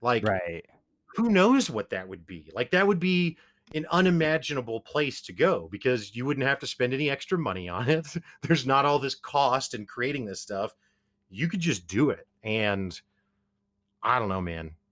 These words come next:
Speaker 1: I, yeah, I would love that a lot.
Speaker 2: Yeah, I mean, I, I do wanna do some of the, I, like I said, I wanna do the Sculpt app. I, so I did Google Earth in V R.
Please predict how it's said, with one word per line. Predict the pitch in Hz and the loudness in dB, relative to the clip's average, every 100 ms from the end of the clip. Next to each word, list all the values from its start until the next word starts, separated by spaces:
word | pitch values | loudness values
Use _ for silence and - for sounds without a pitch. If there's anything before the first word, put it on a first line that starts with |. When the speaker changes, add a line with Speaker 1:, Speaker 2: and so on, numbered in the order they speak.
| _ - | _ -10
Speaker 1:
I, | 107 101 _ | -10 -10 _
yeah, | 117 98 90 78 - _ - | -10 -8 -6 -8 -14 _ -2
I | 104 | 0
would | 98 85 | 2 2
love | 85 82 | 0 -2
that | 80 78 _ _ _ 101 | -8 -8 _ _ _ -8
a | |
lot. | 85 80 80 - _ _ _ | -4 -4 -4 -8 _ _ _
Speaker 2:
Yeah, | 123 143 | 4 8
I | 170 | 8
mean, | 175 | 8
I, | 190 190 185 | 8 6 4
I | |
do | 160 127 143 | 6 6 6
wanna | 127 117 | 4 4
do | 104 110 110 | 2 0 0
some | - 113 | 0 0
of | 110 101 | -2 -2
the, | 107 104 101 104 104 - | 0 2 2 -2 -4 -2
I, | 120 | 0
like | 123 123 | 2 2
I | |
said, | 127 127 | 4 6
I | |
wanna | 127 131 | 6 6
do | 139 | 6
the | 131 | 6
Sculpt | - - 110 - | 6 4 2 0
app. | 120 117 120 _ | -2 -2 -2 _
I, | 120 131 143 - _ _ _ _ | 0 4 2 0 _ _ _ _
so | - - 147 | 2 8 10
I | 139 | 10
did | 151 139 107 | 8 4 4
Google | 139 139 127 117 | 4 8 6 4
Earth | 117 110 131 - - - | -2 -2 -2 -6 -16 -6
in | 147 151 156 156 165 | -2 -2 -4 -6 -6
V | 156 156 | 0 4
R. | 160 165 170 | 4 2 -2